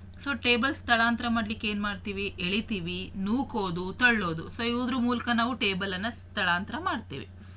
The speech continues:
ಇದೇ ರೀತಿ ದೈನಂದಿನ ಜೀವನದಲ್ಲಿ ವಸ್ತುಗಳನ್ನ ಚಲಿಸುವಂತೆ ಮಾಡಲು ನಾವು ಮಾಡುವ ಕ್ರಿಯೆಗಳನ್ನ ಪಟ್ಟಿ ಮಾಡಿ. So ವಸ್ತು ಚಲಿಸುವಂತೆ ಮಾಡ್ಬೇಕು ಅಂದ್ರೆ ಎತ್ತಬೇಕು,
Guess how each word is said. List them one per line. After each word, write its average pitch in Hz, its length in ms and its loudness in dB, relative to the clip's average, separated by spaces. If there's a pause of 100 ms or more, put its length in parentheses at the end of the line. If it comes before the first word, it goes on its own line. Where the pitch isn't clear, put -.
(640)
ಇದೇ 247 220 2
ರೀತಿ 311 400 2
ದೈನಂದಿನ 254 500 2 (100)
ಜೀವನದಲ್ಲಿ 240 680 0
ವಸ್ತುಗಳನ್ನ 214 680 -2 (160)
ಚಲಿಸುವಂತೆ 247 680 -2
ಮಾಡಲು 190 440 0
ನಾವು 214 340 -2
ಮಾಡುವ 233 440 2
ಕ್ರಿಯೆಗಳನ್ನ 214 640 -2
ಪಟ್ಟಿ 180 280 -10
ಮಾಡಿ. 165 200 -12 (680)
So 202 140 -2
ವಸ್ತು 180 300 -6
ಚಲಿಸುವಂತೆ 262 600 0
ಮಾಡ್ಬೇಕು 233 400 0
ಅಂದ್ರೆ 233 240 0
ಎತ್ತಬೇಕು, 170 760 -6